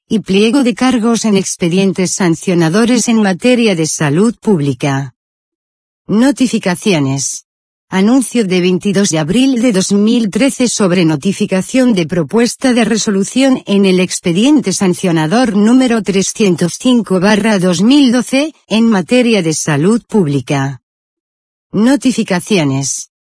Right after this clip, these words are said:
Anuncio de veintidós de abril de dos mil trece sobre notificación de propuesta de resolución en el expediente sancionador número trescientos sesenta y uno barra dos mil doce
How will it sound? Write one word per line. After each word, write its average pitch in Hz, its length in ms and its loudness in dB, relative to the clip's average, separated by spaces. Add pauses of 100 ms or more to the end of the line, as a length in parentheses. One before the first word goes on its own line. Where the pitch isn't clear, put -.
(160)
Anuncio 220 580 0
de 180 140 0
veintidós 185 480 0
de 156 100 -2
abril 247 420 0
de 247 120 2
dos 185 180 -2
mil 214 380 2
trece 247 400 0
sobre 180 340 0
notificación 190 880 0
de 175 140 0
propuesta 202 640 -2
de 226 140 2
resolución 226 800 0
en 202 180 2
el 185 160 2
expediente 190 720 0
sancionador 170 840 0
número 233 440 2
trescientos 180 760 -2
sesenta 190 540 0
y 196 160 2
uno 175 280 2
barra 185 320 0
dos 165 240 -2
mil 262 300 4
doce 262 420 -2